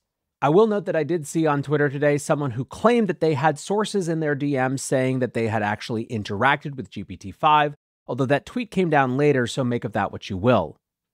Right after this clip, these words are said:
If you head on over to Metaculus, which is an interesting place to get a crowdsourced sense of when people who are pretty well informed think different milestones will be hit within A I,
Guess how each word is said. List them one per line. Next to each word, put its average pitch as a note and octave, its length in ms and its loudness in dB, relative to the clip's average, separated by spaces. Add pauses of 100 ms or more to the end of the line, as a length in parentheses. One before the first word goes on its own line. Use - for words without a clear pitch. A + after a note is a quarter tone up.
(140)
If C#3 120 0
you D3 120 4
head D#3+ 180 4
on F3 100 2
over C#3 220 0
to - 100 -10
Metaculus, C#3 760 0
which A#2+ 120 -8
is B2 120 -10
an C3 60 -2
interesting C#3+ 360 -4
place B2+ 300 0
to - 100 -6
get A2+ 160 -2
a A2+ 100 -2
crowdsourced C#3 640 2
sense A#2+ 300 -2
of G2+ 120 -6
when C3 260 0
people D3 280 0
who B2 140 -2
are B2 80 0
pretty F3+ 240 2
well D#3 200 2
informed C3 480 -2
think D3 280 -4
different C3 340 -4
milestones B2 560 0
will A#2 60 -2
be A2 120 -4
hit D3 320 -2
within C#3+ 280 0
A A#2 140 2
I, F#2 340 0